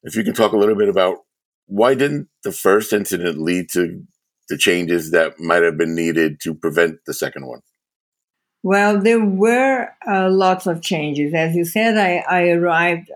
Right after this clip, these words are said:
Speaker 2: um, more than two years after the, um, the Fundão,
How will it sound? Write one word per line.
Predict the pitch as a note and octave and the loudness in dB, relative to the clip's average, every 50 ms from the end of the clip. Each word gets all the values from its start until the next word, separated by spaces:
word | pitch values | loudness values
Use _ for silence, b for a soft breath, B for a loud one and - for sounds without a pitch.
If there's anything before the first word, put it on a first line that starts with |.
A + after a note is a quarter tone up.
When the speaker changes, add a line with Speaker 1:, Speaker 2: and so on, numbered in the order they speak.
| - D3+ | -4 -4
Speaker 2:
um, | D#3 D#3 D3+ D3 C#3+ C#3+ C#3 C#3 C#3 C#3 C3+ - _ - | -2 -2 -2 -2 -4 -4 -6 -6 -8 -8 -10 -12 _ -12
more | F3+ F#3 F#3 E3+ E3+ F3+ G3 G3+ G#3+ G#3 F3+ | -8 -6 -4 0 2 4 4 4 4 2 2
than | F#3+ F#3 E3+ E3 E3 D#3+ D3+ _ _ | 0 -2 0 -2 -4 -6 -8 _ _
two | - - A3+ A3 G#3 | -8 -4 -2 0 2
years | G#3 F#3+ F#3 F3 D#3+ D3+ D3+ D3+ - - | 2 2 2 2 2 0 -2 -4 -8 -6
after | - B2 D3 D3 - _ - D#3 D3 C#3 | -4 -4 -4 -4 -6 _ -8 -6 -6 -6
the, | C#3+ D3 C#3+ B2 A#2+ A#2 F#2+ - - _ _ _ _ _ | -4 -4 -2 -2 -2 -4 -6 -10 -14 _ _ _ _ _
um, | C#3 C#3+ C#3+ C#3+ C#3 C#3 C3+ - - - - - _ _ _ _ _ _ _ _ _ _ E3 | -8 -8 -6 -6 -8 -8 -8 -10 -12 -12 -14 -18 _ _ _ _ _ _ _ _ _ _ -10
the | E3 E3 D3+ | -6 -6 -6
Fundão, | D3+ - - - G3 F#3+ F#3 F3 E3 E3+ E3+ D#3+ D#3 D3+ D3+ C#3 A#2+ | -6 -6 0 2 4 4 4 4 4 4 4 2 0 -4 -6 -8 -12